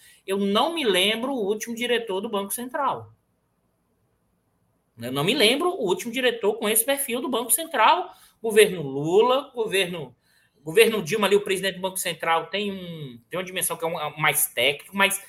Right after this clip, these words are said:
não necessariamente com essa pegada mais heterodoxa, e menos ainda no governo Fernando Henrique. Eu tô te falando assim, em que sentido eu vejo, e por que eu tô falando isso?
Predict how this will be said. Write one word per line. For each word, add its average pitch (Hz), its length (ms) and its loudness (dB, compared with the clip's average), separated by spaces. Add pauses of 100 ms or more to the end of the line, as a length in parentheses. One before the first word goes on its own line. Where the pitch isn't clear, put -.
(220)
não 170 160 0
necessariamente 180 600 2
com 175 80 -6
essa 165 140 -6
pegada 147 400 2
mais 147 200 0
heterodoxa, 127 1120 -4 (440)
e 156 80 -12
menos 175 300 -2
ainda 165 180 4
no 202 60 -8
governo 208 300 -2
Fernando 208 260 -6
Henrique. 143 360 -8
Eu - 40 -14
tô 156 120 -8
te 156 100 -12
falando 202 360 0
assim, 202 360 -4
em 202 80 -16
que 269 140 -4
sentido 214 460 -4
eu 185 140 0
vejo, 156 580 -8 (300)
e 165 60 -14
por - 120 -16
que 247 60 0
eu 233 80 -2
tô 240 80 0
falando 190 380 -2
isso? 117 340 -12